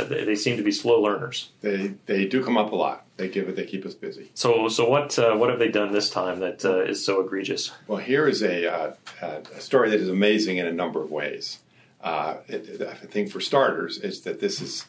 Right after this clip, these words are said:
Speaker 2: such a, a colossal thing the S E C has done on its own,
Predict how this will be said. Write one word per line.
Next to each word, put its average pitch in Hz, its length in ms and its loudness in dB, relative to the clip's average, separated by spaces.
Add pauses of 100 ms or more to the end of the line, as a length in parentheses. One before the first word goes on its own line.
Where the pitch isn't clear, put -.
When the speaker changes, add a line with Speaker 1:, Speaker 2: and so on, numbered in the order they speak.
(160)
Speaker 2:
such - 300 -4
a, 90 160 -2 (160)
a - 80 -18
colossal 90 600 0
thing 87 280 -4
the 82 80 -4
S 82 180 -6
E 71 60 -14
C 90 240 -6
has 85 160 -8
done 82 420 -6 (220)
on 101 100 2
its 87 160 -4
own, 90 380 -2